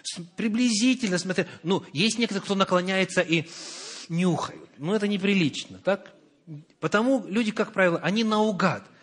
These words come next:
Вот этого возьму, вот этого возьму, вот этого возьму, вот этого возьму. И некоторые так мудро поступают, по, по чуть-чуть всего, чтобы быстренько снова в очередь и уже взять то, что потом будет, э,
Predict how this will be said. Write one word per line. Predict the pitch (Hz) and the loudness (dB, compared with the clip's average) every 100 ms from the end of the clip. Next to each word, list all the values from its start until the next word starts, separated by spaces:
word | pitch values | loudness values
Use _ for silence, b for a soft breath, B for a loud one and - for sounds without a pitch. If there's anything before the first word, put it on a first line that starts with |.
| B | B
Вот | 139 | -4
этого | 196 214 202 | -2 -2 -2
возьму, | 196 185 185 | -4 -4 -6
вот | 143 | -4
этого | 175 185 | -4 -2
возьму, | 175 160 139 | -2 -4 -4
вот | 147 | -4
этого | 151 127 | -4 -6
возьму, | 127 139 | -6 -8
вот | 127 | -10
этого | 127 131 143 | -10 -8 -8
возьму. | 139 156 262 B B B | -8 -2 -4 B B B
И | |
некоторые | 170 214 220 185 | -2 -2 0 0
так | 185 180 | 0 -2
мудро | 196 277 190 | 0 0 0
поступают, | 165 135 - 202 | -2 -6 -4 -4
по, | 208 | -4
по | 202 | -8
чуть-чуть | - 214 165 - | -8 -6 -8 -8
всего, | - 143 247 277 - B B B B | -8 0 2 0 -4 B B B B
чтобы | - 208 160 | -2 0 4
быстренько | 294 262 - 208 175 | 4 4 2 0 0
снова | 180 220 196 190 | 0 2 4 4
в | 208 | 4
очередь | 285 262 214 | 2 2 0
и | 214 | 2
уже | 180 185 | 4 4
взять | 165 143 202 208 - | 2 4 4 4 0
то, | 185 | -2
что | 175 165 | -2 -4
потом | 160 170 147 | -2 -2 -2
будет, | 143 135 139 | 0 -2 -2
э, | 131 | -6